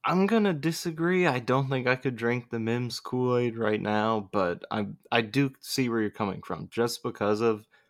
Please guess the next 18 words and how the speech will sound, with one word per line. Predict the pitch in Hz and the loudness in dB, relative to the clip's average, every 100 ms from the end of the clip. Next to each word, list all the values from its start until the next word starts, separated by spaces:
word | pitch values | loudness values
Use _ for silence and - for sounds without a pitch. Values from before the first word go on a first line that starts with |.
| _ _ _ | _ _ _
you | 120 | 0
know, | 117 | 0
what | 104 101 113 | 2 4 4
a | 110 | 2
quarterback | - 120 107 110 107 | 2 2 4 2 2
like | 104 101 | -2 0
Rodgers | 101 104 104 101 | -2 -2 -2 -6
can | - 98 | -6 -2
do | 110 | -4
for | - | -2
your | 104 95 | -8 -6
team, | - 123 98 - | -4 -4 -4 -8
because | 95 98 95 - _ _ _ _ | -6 -4 -4 -8 _ _ _ _
it's | 120 - | -6 2
something | 175 156 | 2 2
we | 117 123 | 2 2
haven't | 120 104 104 | 2 0 -4
experienced | 92 - 95 90 87 - - | -6 -6 -4 -4 -6 -12 -16